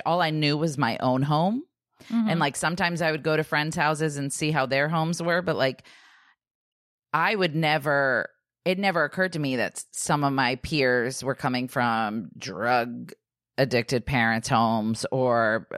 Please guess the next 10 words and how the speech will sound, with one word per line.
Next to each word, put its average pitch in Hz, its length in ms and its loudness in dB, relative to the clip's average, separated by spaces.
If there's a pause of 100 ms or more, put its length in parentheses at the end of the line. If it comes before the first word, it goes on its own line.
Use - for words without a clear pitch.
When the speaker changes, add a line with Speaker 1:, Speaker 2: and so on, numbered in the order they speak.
(120)
Speaker 1:
low 139 320 0
income. 123 400 0 (280)
But 143 80 0
now 170 140 0
that - 100 2
I'm 139 140 2
an 127 60 0
adult 143 640 0 (1120)
and 151 160 0
I, 139 280 0